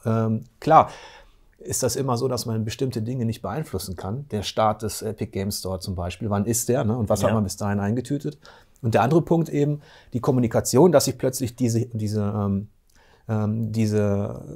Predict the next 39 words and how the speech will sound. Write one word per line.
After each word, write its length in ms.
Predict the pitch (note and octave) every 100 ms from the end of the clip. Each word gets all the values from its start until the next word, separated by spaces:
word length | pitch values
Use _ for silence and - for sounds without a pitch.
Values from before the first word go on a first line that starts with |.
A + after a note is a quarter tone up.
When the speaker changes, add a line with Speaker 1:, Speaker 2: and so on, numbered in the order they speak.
| D#3 D#3 C#3
Speaker 1:
diese 220 | B2 G#2+
Anbieter, 600 | A2 D3+ E3+ E3 D#3+ D#3
also 220 | A2+ A2
von 400 | - B2 A#2 A#2
T 180 | - C3 A2+
H 80 | -
Q 120 | A2
Nordic 540 | G#2+ C#3+ E3+ E3+ E3 -
über 300 | C3 B2+ A#2
Deep 160 | A2+
Silver 340 | - D#3 D#3 B2
und 140 | A2+
Koch, 280 | - C#3 C#3 - - -
diese 120 | A#2
drei 200 | A2 A#2+
verschiedenen, 680 | B2 A2+ D3+ E3+ F3+ F#3+ G#3+ - -
dass 160 | A2+ A#2
die 100 | D#3
sich 140 | E3
dann 140 | D3+
alle 220 | B2+ C#3+ C3
einzeln 420 | E3+ G#3 C#3 G#2+
geäußert 480 | G2+ A2 C3 C3 B2
haben 340 | B2 C3 D3+
und 240 | C3 B2+ - -
was 200 | C3 -
teilweise 440 | D3+ D#3+ E3 D3+
ein 140 | C3+ A#2+
bisschen 380 | G#3 - D3
widersprüchlich 640 | B2 F#3 - - G#2+ G2+ -
wirkte. 360 | G#2 - F3 F#3+ _ _ -
Und 160 | A2
jetzt 220 | B2 -
kommt 200 | - F3
der 60 | C#3
nächste 340 | G#2+ F3 - F#3
Punkt 240 | F#3+ F3+
der 100 | -
Aufregungswelle, 840 | E3 D#3+ D#3+ D3+ D3 C#3 C#3 C#3